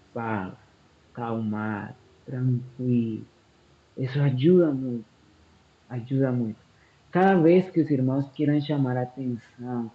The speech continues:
frisar algum texto, usem pausa. Por exemplo,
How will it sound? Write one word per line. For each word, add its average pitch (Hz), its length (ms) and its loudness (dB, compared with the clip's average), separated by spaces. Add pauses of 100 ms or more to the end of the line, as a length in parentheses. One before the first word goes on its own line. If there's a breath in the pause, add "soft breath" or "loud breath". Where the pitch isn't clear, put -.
frisar 143 640 2
algum 123 360 0
texto, 127 360 -10 (140)
usem 135 360 -6 (120)
pausa. 113 460 -6 (920)
Por 143 120 -2
exemplo, 143 540 4